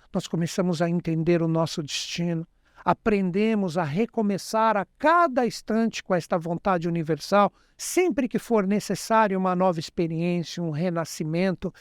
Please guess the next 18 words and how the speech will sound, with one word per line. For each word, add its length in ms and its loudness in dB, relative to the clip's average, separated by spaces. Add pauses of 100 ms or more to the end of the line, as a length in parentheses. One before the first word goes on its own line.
(180)
Ele 140 -2
está 300 2
muito 360 0
associado 800 0
diretamente 720 0
às 120 -2
nossas 320 -2
profundezas, 1000 2 (320)
por 140 4
isso 180 2
que 80 -2
muitas 340 0
vezes 200 0
é 80 0
colocado 680 0
de 140 -4
uma 160 0
forma 680 2